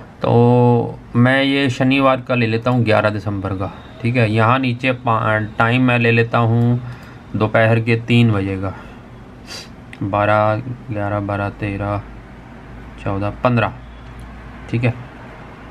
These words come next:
International time है, तो पन्द्रह बजेंगे, तो इसका मतलब है तीन बज गए,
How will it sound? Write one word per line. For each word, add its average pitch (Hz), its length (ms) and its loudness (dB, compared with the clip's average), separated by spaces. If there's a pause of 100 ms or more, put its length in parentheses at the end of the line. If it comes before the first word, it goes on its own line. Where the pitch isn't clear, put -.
(540)
International 131 420 2
time 127 240 0
है, 135 160 -2
तो 123 180 -2
पन्द्रह 135 300 2
बजेंगे, 135 340 -2
तो 131 80 -4
इसका 127 240 0
मतलब 123 280 2
है 123 140 0
तीन 117 260 2
बज 101 100 -2
गए, 98 240 -6